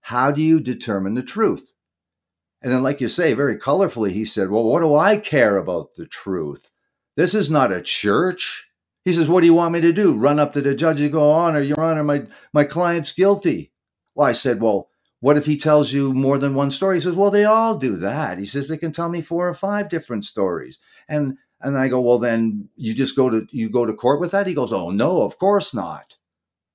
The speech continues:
Well, I go, "Well, then what's the stand-, you know, what's the standard, basically?" You know, and you can't pin this person down. He says, "Well, there's five different stories." And why I did that is to get that one gem.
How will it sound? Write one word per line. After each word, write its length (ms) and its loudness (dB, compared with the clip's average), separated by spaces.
Well, 140 -6
I 80 -4
go, 180 -4
"Well, 200 0
then 220 -2
what's 340 -2
the 120 -6
stand-, 480 -4
you 120 -2
know, 180 -6
what's 240 -6
the 100 -8
standard, 640 -4
basically?" 640 -16
You 80 -2
know, 100 2
and 280 2
you 120 0
can't 320 -4
pin 160 0
this 160 -2
person 380 -2
down. 300 0
He 60 -4
says, 220 -6
"Well, 120 -2
there's 140 -4
five 300 0
different 320 -4
stories." 500 -2
And 200 -6
why 360 0
I 60 2
did 220 0
that 200 2
is 140 -2
to 100 -4
get 260 -4
that 260 -2
one 560 -2
gem. 540 -4